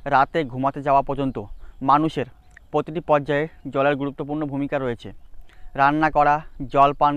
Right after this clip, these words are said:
করা, প্রতিটি ক্ষেত্রেই জলের ভূমিকা খুবই গুরুত্বপূর্ণ। যেমন অক্সিজেন ছাড়া মানুষ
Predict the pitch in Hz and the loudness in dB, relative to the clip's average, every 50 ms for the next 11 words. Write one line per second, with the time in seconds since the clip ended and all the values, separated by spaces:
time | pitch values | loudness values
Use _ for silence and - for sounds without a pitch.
0 | 139 - 143 135 120 104 - - - - - - - - - - - 156 151 - | 0 0 2 2 2 0 -2 -6 -10 -10 -10 -10 -10 -10 -10 -4 -2 -2 -2 -2
1 | 156 160 - - 156 - - 165 151 147 113 - - - - - - - - 139 | -4 -4 -2 -2 -4 -2 -2 -2 -2 -2 -4 -4 -10 -18 -18 -18 -16 -12 -10 -4
2 | 131 143 143 151 151 139 147 147 147 139 151 147 - 151 143 156 147 151 139 - | 2 4 4 4 4 2 0 -2 4 4 4 2 2 -2 -4 -4 -4 -4 -6 -6
3 | - 139 131 143 143 127 104 - - - - - - - - - 135 160 160 156 | -8 -6 -4 -4 -4 -4 -6 -8 -12 -18 -20 -20 -20 -18 -12 -2 4 4 6 6
4 | 131 104 95 - - - - - - - - 135 143 143 - 160 160 175 170 160 | 4 -2 -6 -12 -20 -20 -20 -18 -18 -8 2 2 2 2 2 0 0 0 0 4
5 | 175 160 156 156 151 147 143 147 151 | 6 6 6 6 6 4 0 0 -2